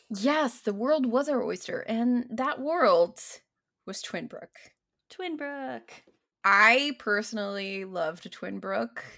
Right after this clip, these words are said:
Speaker 1: It was one of my most played worlds because I'm a spooky bitch at heart, and I just wanted to make a swamp it,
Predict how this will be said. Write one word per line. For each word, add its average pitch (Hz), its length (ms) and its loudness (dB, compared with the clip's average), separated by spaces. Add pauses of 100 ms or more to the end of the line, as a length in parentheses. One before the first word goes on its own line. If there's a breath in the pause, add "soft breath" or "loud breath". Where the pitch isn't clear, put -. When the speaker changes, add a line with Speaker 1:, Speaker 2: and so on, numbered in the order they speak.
Speaker 1:
It - 220 -14
was 185 180 -12
one 185 220 -12
of 180 140 -14
my 180 140 -10
most 180 340 -12
played 180 260 -8
worlds 190 800 -4 (420 soft breath)
because 185 340 -8
I'm 190 240 -2
a 170 40 -10
spooky 226 380 -6
bitch 208 260 -2
at 190 60 -10
heart, 196 420 -2
and 185 180 -10
I 190 140 -8
just 196 160 -12
wanted 208 220 -6
to 233 80 -12
make 226 120 -6
a 240 60 -4
swamp 285 360 -6
it, - 140 -6